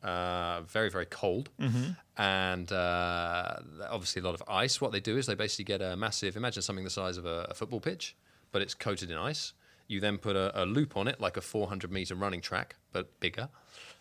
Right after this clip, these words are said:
Speaker 1: Um,
Speaker 2: Spikes on the tires?
Speaker 1: Spikes two inches long on the tires. So you've got a chainsaw at
Speaker 2: Oh.
Speaker 1: either end of your bike.
Speaker 2: You don't wanna get run over.
Speaker 1: Well, this is the best bit because there's no,
Speaker 2: <laughs>
Speaker 1: because they,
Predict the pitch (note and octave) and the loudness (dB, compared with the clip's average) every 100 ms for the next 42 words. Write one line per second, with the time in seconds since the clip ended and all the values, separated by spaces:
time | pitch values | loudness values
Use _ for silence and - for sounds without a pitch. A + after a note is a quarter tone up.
0 | _ G#2+ F#2 F#2 F#2 F#2 F2+ F2+ F2+ F#2 | _ 2 2 4 2 0 0 2 2 4
1 | C3+ - C3+ C3 C#3 C3 D#3+ G3+ - - | 4 4 2 0 0 2 2 -2 -8 -6
2 | - - - B2+ C#3 - - - - C3+ | -2 0 4 6 6 2 -4 -2 -2 0
3 | B2+ A2 A2 A#2 A2 F#2 G#2 G2 F#2 G2 | 0 0 0 0 -2 -2 0 2 2 0
4 | G2 F#2+ - G2 F2 - G2+ D3 C3+ G#2 | -4 -2 2 4 4 4 2 4 2 2
5 | - B2+ B2 - G2 E2+ - G#2 G2+ F#2+ | 2 2 2 2 0 0 0 0 2 2
6 | F#2 F2 F2 D#2 E2 D3 - - C#3+ C3+ | 0 -2 -2 2 2 0 -6 -4 -2 0
7 | C#3 B2+ A#2+ B2 C3+ C#3+ A#2+ A2+ - - | 2 2 2 4 4 4 4 0 -4 -12
8 | - B2+ F3+ F3 A#2 C#3+ D#3 - F2+ - | 0 4 4 4 4 6 6 2 -2 -2
9 | F#2 D3 C3+ B2 A2 - A2 - D#3+ - | -2 2 4 4 4 0 0 4 4 4
10 | B2+ A#2+ A2+ A2 | 4 6 6 2